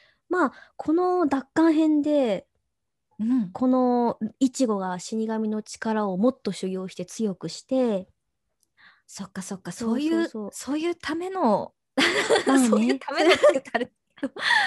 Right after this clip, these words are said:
Speaker 2: そういう段取りができてんだ、ちゃんと。
Speaker 1: そうなんですよ。
Speaker 2: <laughs>
Speaker 1: ただ、この話で、
Speaker 2: うん。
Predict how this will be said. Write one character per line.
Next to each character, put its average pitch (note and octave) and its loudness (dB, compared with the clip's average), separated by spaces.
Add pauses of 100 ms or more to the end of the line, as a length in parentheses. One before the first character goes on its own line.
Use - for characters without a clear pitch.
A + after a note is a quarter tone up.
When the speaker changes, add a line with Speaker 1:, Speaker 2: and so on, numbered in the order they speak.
(360)
Speaker 2:
そ - -4
う D#4+ 2
い E4 4
う D#4+ 2
段 C#4+ -2
取 D4+ -2
り D4 -6
が D4 0
で D4 -2
き - -16
て D4+ -2
ん A3 0
だ、 F3+ -2
ち - -8
ゃ F#3 -2
ん F3 -4
と。 F3+ -4 (220)
Speaker 1:
そ B3+ -6
う A#3+ -4
な G#3+ -6
ん G#3 -10
で D4 2
す D4 0
よ。 F#4+ -6
Speaker 2:
<laughs> - -20
Speaker 1:
た F#4+ -2
だ、 F#4 0
こ - -6
の F4 -2
話 G4+ -4
で、 C#4+ 0 (280)
Speaker 2:
う A3+ 4
ん。 A3 2